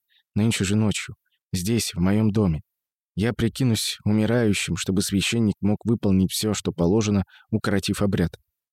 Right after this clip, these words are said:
"Значит, обманом?" "Да, но это обман дозволительный. Только так и можно обвенчаться, когда время не терпит".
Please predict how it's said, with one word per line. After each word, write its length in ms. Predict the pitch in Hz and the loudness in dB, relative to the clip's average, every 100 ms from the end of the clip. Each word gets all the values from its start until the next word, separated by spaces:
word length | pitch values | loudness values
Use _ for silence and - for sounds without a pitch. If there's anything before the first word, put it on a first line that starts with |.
| _ 92 | _ -6
"Значит, 460 | 98 113 - 123 | -2 -2 -2 -2
обманом?" 440 | 110 107 175 208 - _ _ _ _ | 0 2 4 4 2 _ _ _ _
"Да, 300 | 87 104 85 - _ _ | -2 0 0 -4 _ _
но 160 | 95 98 | 0 0
это 280 | 104 98 | 0 0
обман 360 | 90 101 110 101 - 98 | 2 2 2 0 -4 -2
дозволительный. 880 | 107 92 107 117 139 - 76 127 - _ _ _ | -2 0 2 2 0 -2 -4 -6 -10 _ _ _
Только 260 | 113 - 104 | -4 -2 -2
так 240 | 127 113 | -2 0
и 20 | 104 | 2
можно 380 | 117 127 107 | 2 2 0
обвенчаться, 640 | 87 85 95 - 110 - 92 | 0 2 0 0 -2 -4 -4
когда 320 | 101 92 95 | -2 0 0
время 260 | 92 107 95 | 2 2 4
не 140 | 95 | 2
терпит". 380 | - 104 - | 2 -6 -8